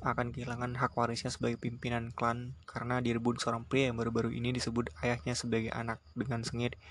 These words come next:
Ia menolak kedua lamaran itu. Togrul terjepit di antara dua kesetiaan yang saling bertentangan kepada anak laki-laki sekaligus pewarisnya Nilka dan kepada anak laki-laki saudara sumpahnya serta penyelamatnya, Temujin. Di dalam dilema itu,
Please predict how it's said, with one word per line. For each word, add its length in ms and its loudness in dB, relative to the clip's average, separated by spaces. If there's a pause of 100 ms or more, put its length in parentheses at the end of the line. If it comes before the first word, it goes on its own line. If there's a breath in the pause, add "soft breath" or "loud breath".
(580 loud breath)
Ia 80 8
menolak 400 2
kedua 240 2
lamaran 320 -2
itu. 240 -8 (1400)
Togrul 640 6 (320)
terjepit 480 -2
di 80 4
antara 320 0
dua 180 -2
kesetiaan 540 -6
yang 80 -4
saling 320 -4
bertentangan 640 -6 (160)
kepada 380 2
anak 160 -4
laki-laki 560 -4
sekaligus 320 -2
pewarisnya 480 -2
Nilka 480 0 (480 loud breath)
dan 160 -2
kepada 400 4
anak 160 -2
laki-laki 320 0
saudara 320 2
sumpahnya 640 0
serta 320 0
penyelamatnya, 640 -2 (160)
Temujin. 480 0 (160)
Di 100 -6
dalam 220 0
dilema 400 0
itu, 480 6